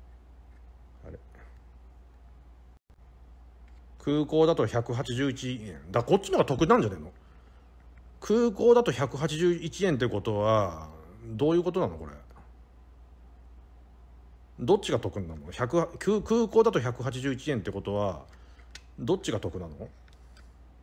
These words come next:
百、ん？どういうこと？百六十九円？八千ドンは四十円で。いや、四百円って聞いたよ、だって。え、じゃあ空港の方が得じゃん。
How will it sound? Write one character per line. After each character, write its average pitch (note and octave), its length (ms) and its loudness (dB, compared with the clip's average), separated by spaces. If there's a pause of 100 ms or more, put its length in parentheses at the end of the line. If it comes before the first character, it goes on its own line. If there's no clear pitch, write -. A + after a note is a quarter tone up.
(3000)
百、 A#2 240 -6
ん？ F#3 180 -4 (280)
ど A2 120 -4
う - 40 0
い - 20 -2
う - 40 -2
こ D3 60 -8
と？ D#3 140 -10
百 A#2+ 220 -8
六 C#3+ 200 -4
十 D3 140 -4
九 A#2+ 240 -6
円？ D#2 220 -14 (2000)
八 B2+ 200 -6
千 F3 300 -2
ド F3+ 80 0
ン - 20 0
は E3+ 80 2
四 E3 180 2
十 D#3 100 -2
円 F#2 120 -2
で。 F#2 80 -10
い - 20 -10
や、 G#2+ 120 0
四 C3+ 200 2
百 A3 220 0
円 C#3+ 60 0
っ - 20 -2
て - 80 -10
聞 - 140 -10
い G2+ 40 -6
た G#2+ 60 -6
よ、 A2 120 -4
だ F2+ 100 -8
っ D#2 40 -14
て。 - 140 -18 (1800)
え、 D3 120 2
じ C#3 80 6
ゃ C4 80 10
あ - 40 6
空 C4+ 240 4
港 C#4 180 4
の C4+ 100 6
方 C4+ 120 6
が D3+ 80 8
得 B2+ 200 0
じ C#3+ 60 2
ゃ C3+ 60 0
ん。 D#2+ 160 -8